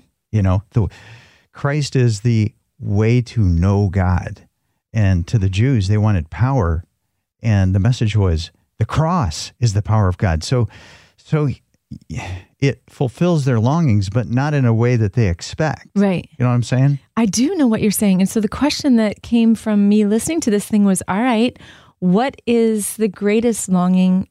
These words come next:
Speaker 2: in the world that we live in today?
Speaker 1: In our culture.
Speaker 2: In our culture, because that's, that's, the good news is Jesus. We know the good news is Jesus, but the way to, for it to be good news for other people is to be able to express to them that he truly is,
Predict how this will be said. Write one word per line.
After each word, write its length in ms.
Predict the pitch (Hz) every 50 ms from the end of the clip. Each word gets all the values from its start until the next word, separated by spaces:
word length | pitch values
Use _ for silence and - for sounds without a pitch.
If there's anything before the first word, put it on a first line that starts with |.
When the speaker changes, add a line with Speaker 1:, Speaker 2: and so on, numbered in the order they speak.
| _ _
Speaker 2:
in 160 | - 196 202 196
the 80 | 196
world 260 | 190 180 185 190 196
that 120 | 196 220 -
we 100 | 214 202
live 180 | 180 185 175
in 140 | 175 175 170
today? 680 | 165 - 190 175 151 - - 220 233 - - - - - -
Speaker 1:
In 80 | 123
our 100 | 120 110
culture. 460 | 98 - 127 104 92 - - 92 - -
Speaker 2:
In 140 | 247 254 262
our 160 | 285 330 370
culture, 360 | - - - 359 - - 226
because 340 | 180 190 - - 233 202 -
that's, 540 | - 214 208 214 220 - - - - - - - _ _ _ _ _ -
that's, 400 | 190 180 214 214 226 233 - - - -
the 140 | 196 202 220
good 220 | 185 277 294 285
news 260 | 240 254 262 233 208
is 80 | 202 175
Jesus. 440 | - - 240 220 190 156 - - -
We 120 | 208 208
know 340 | 202 196 208 226 233 247 247
the 100 | 208 202
good 180 | - 202 190
news 260 | 185 185 185 175 - 185
is 140 | 175 151
Jesus, 400 | - - 214 202 185 185 170 -
but 180 | - 202 196 -
the 120 | 208 202
way 440 | 196 190 202 214 220 220 226 226 220 - - - _ _ _ _ _ _ _ _ -
to, 420 | - 233 214 202 196 190 185 180 - _ _ _ _ _ _ - - - - - -
for 180 | 180 - 233 226
it 100 | 233 -
to 80 | - 214
be 80 | 226
good 160 | 185 233 240
news 200 | 214 233 240 220
for 120 | - - - -
other 180 | 180 180 220 233
people 500 | - 294 302 262 - 339 339 339 339 - _ _ _ _ -
is 340 | 240 247 226 - - - -
to 380 | _ - - 262 254 247 233
be 140 | 208 240 240
able 140 | 240 214 240
to 180 | 226 - 233
express 500 | 226 208 - - - - 233 233 226 -
to 100 | - 240
them 220 | 202 208 202 202 202
that 80 | 202
he 240 | 208 - - - 247
truly 680 | - - - - - - - - 247 247 240 254 240 240
is, 460 | - - 233 220 208 208 202 - -